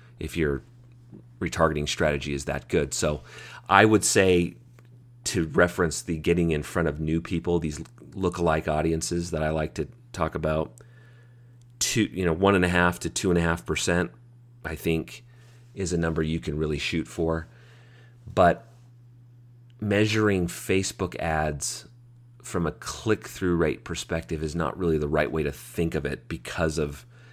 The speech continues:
the disruptive nature of Facebook ads. It's better to look at C P A, C P L, relevancy score, frequency score, you know, understand how relevant is your ad to the audience, understand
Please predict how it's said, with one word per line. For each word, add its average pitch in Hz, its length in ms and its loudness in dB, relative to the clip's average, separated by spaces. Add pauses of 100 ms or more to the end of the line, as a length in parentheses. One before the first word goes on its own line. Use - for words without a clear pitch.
(120)
the - 80 -4
disruptive 78 600 0
nature 78 440 -2
of 73 80 -6
Facebook - 480 -8
ads. - 320 -10 (880)
It's - 140 -10
better 98 260 4
to 87 80 4
look 82 300 0
at 73 340 -2 (200)
C - 220 -4
P 78 240 -2
A, 87 320 4
C 76 220 -4
P 78 240 -4
L, 82 360 0 (960)
relevancy 82 520 0
score, 82 580 2 (600)
frequency 87 580 -2
score, 78 560 0 (1500)
you 92 80 -6
know, 78 260 -2
understand 82 840 0
how - 160 -2
relevant 87 400 4
is 90 120 -2
your 95 120 0
ad 82 220 2
to 87 60 -2
the 85 140 0
audience, 78 580 -2
understand 80 760 -2